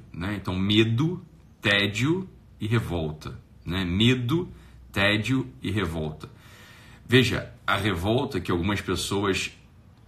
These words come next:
sentiram ontem ou anteontem, não sei, contra o discurso do presidente, é... ela pode ser justificada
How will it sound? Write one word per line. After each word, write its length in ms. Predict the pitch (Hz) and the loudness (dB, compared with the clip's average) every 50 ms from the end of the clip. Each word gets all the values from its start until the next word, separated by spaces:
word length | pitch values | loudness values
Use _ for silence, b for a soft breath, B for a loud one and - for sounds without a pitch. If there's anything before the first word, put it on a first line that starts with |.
| - - - - - - - | -20 -20 -20 -20 -20 -20 -12
sentiram 680 | - - - 107 95 85 - - - 139 127 107 95 90 | -8 -4 -2 -2 0 0 0 0 2 2 2 2 0 0
ontem 460 | 101 120 127 120 - 120 - - - - | 0 0 0 0 -2 -4 -6 -8 -10 -8
ou 160 | - 87 92 | -6 -4 -2
anteontem, 580 | 98 95 92 - - 92 101 110 110 - - 90 | -2 -2 -4 -4 -4 -2 -2 -2 -2 -4 -4 -6
não 80 | 87 87 | -6 -6
sei, 220 | - - 113 110 | -2 0 0 0
contra 260 | - 98 92 87 92 | 0 -2 -6 -6 -6
o 20 | 90 | -4
discurso 520 | 87 80 - - - 107 98 90 - - | -4 -4 -6 -6 -6 -8 -8 -8 -6 -8
do 80 | - 85 | -8 -6
presidente, 840 | - 92 92 87 90 87 80 95 104 110 113 117 - - - - - - - - | -4 -2 -2 0 0 0 0 0 0 0 0 -2 -4 -8 -10 -12 -14 -20 -16 -10
é... 680 | 90 90 92 90 90 90 92 87 87 87 85 82 80 78 - - - - - - - - - - | -8 -6 -4 -2 -2 -2 -4 -4 -4 -6 -6 -6 -6 -8 -10 -12 -16 -20 -20 -20 -20 -20 -10 -6
ela 160 | 87 95 98 | -4 -2 -2
pode 240 | - 113 117 120 117 | 0 0 -2 0 0
ser 80 | 120 117 | 0 0
justificada 720 | 117 110 - - - 98 - 101 101 117 117 - - | 0 0 -2 -4 -6 -4 0 2 2 2 2 -2 -6